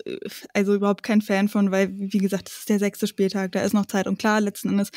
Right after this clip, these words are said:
wird sich's zwischen diesen beiden Teams höchstwahrscheinlich entscheiden, aber dieses eine Spiel wird da jetzt auch den Kohl nicht fett machen. Und, ähm, was Tommy Stroth angeht, ich hab da jetzt auch nicht irgendwie direkt gedacht, oh mein Gott, der wackelt jetzt ganz, ganz dolle.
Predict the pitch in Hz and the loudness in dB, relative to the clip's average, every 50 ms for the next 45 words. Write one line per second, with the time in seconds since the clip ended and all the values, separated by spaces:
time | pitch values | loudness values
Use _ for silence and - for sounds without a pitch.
0 | - - - - - - - 240 277 269 - 294 254 - - 269 262 269 254 254 | -10 -10 -10 -12 -12 0 2 2 2 2 0 -6 -6 -4 -4 -2 0 2 2 2
1 | 247 254 247 233 220 226 233 233 233 - 233 233 233 220 - 214 220 214 - 208 | 2 2 2 2 2 2 0 0 0 2 2 2 2 2 2 0 0 2 2 0
2 | 202 - 208 214 247 269 294 - 254 240 233 - 247 233 233 233 226 220 202 196 | 0 2 2 4 4 2 2 2 0 0 0 2 2 2 4 4 4 2 2 2
3 | 202 196 196 196 190 190 - - 202 202 214 214 208 - - 202 214 214 208 202 | 2 2 2 2 0 -2 -2 0 2 2 2 2 0 -2 0 2 2 4 2 2
4 | 196 - 196 196 190 - 208 - - 196 185 - 196 202 214 208 - 208 196 - | 0 0 -2 -2 -2 -4 -6 -4 -4 -4 -2 0 2 2 2 2 2 -2 0 0
5 | - 190 196 202 190 190 - - - - - _ - - 190 190 - - - 185 | 0 0 2 2 0 -2 -2 -8 -12 -12 -14 _ -2 2 2 2 2 2 0 0
6 | 185 180 185 - - - 190 190 185 - - 180 - - 196 196 185 190 190 - | 0 0 -2 -2 0 0 2 2 0 0 -2 -2 0 2 2 2 2 0 -2 -4
7 | - - - - - - - - _ _ _ - 214 208 - 196 190 185 220 208 | -6 -8 -10 -14 -18 -20 -20 -20 _ _ _ -14 -14 -8 -6 -4 -4 -4 -4 -6
8 | - - - 190 - 208 196 - - - 196 196 202 196 196 190 - - - 190 | -6 -6 -6 -2 0 0 0 0 -2 -4 -4 -4 -2 -4 -4 -6 -6 -8 -8 -8
9 | 190 - - - 190 196 196 190 196 196 - 202 190 196 196 - 202 190 196 196 | -8 -8 -4 -4 -2 -2 -2 -2 -4 -4 -4 -4 -4 -4 -6 -6 -4 -4 -4 -6
10 | - - 196 190 - - 196 190 180 - 190 190 196 196 | -6 -4 -4 -4 -4 -2 -4 -4 -2 0 0 2 2 0